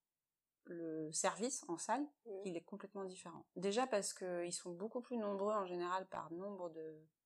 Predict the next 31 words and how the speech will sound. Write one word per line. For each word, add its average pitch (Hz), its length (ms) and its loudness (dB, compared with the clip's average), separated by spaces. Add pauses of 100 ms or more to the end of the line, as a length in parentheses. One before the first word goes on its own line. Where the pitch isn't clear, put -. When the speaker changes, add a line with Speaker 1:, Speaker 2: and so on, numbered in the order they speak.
(280)
Speaker 1:
de 165 200 -12
clients. 190 300 -2 (420)
Par 190 140 12
rapport 214 260 12
à 202 60 12
la 180 140 12
France, 247 500 4
il - 40 0
y 170 40 2
aura 170 140 2
plus 269 280 4
de 226 100 6
serveurs 202 600 8
dans 165 220 -2
un 170 40 2
même 196 220 4
restaurant 196 580 -2 (920)
s'il - 140 -2
y 165 40 4
a 160 40 0
cinquante 185 360 2
personnes 202 440 2 (160)
que 208 340 2
en 190 100 -2
France 220 540 -4
pour 175 200 -6
un 165 340 0
restaurant 175 340 -4
de 370 60 -8
cinquante 175 320 -8
personnes. - 280 -12